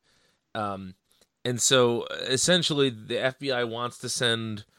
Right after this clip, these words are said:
Lori and an entire team down there to investigate Judd Crawford's death.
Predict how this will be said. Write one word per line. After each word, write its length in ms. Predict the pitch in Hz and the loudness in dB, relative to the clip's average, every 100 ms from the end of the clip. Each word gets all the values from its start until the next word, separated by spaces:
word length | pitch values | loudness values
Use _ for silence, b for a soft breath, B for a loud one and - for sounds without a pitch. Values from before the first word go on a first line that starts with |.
| b b b _ - | b b b _ -10
Lori 580 | 101 110 135 127 131 | -2 2 6 6 4
and 140 | 85 117 | 2 0
an 80 | 110 | -2
entire 480 | 104 - 113 113 | -6 0 2 2
team 380 | 113 - 117 110 | -2 0 0 2
down 300 | 107 101 101 | 4 4 4
there 340 | 101 98 98 95 | 0 0 -2 -6
to 520 | - 101 101 98 92 | -4 0 0 0 -4
investigate 640 | - 101 110 110 - 104 82 | -4 0 0 -2 -4 -4 -2
Judd 240 | 101 92 | -4 -4
Crawford's 560 | - 107 98 78 92 - | -4 -2 -2 -6 -14 -6
death. 460 | 143 147 139 - | 0 2 2 -2